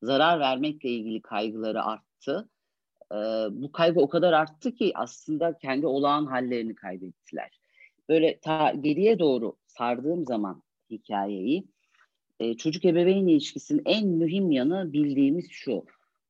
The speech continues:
Çocuk ebeveyn tarafından koşulsuz bir biçimde sevilecek.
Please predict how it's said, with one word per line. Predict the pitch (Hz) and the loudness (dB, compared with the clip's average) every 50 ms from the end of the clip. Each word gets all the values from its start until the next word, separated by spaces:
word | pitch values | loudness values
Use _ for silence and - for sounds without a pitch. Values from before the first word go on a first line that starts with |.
| _ _ _ _ _ _ _ _ _ _ _ _ _ _ _ _ _ _ _ _ | _ _ _ _ _ _ _ _ _ _ _ _ _ _ _ _ _ _ _ _
Çocuk | - - 170 175 - 208 - | -6 -2 -2 -2 -2 -2 -2
ebeveyn | - 170 165 185 180 185 190 190 | 0 2 4 4 4 2 2 0
tarafından | - - 165 143 139 135 - 139 143 151 160 170 165 | -2 -2 -2 -2 -2 -2 -2 -2 0 0 0 -2 -4
koşulsuz | - 156 139 - - 151 143 - 170 156 139 | -4 -6 -6 -4 -6 -8 -6 -6 -6 -4 -2
bir | 135 127 110 | -2 -2 -2
biçimde | 107 113 107 - - 113 113 147 147 | -4 -6 -8 -8 -8 -6 -6 -6 -6
sevilecek. | 151 - 117 104 104 95 95 87 76 - 92 - | -6 -6 -4 -4 -2 -4 -4 -6 -8 -10 -14 -16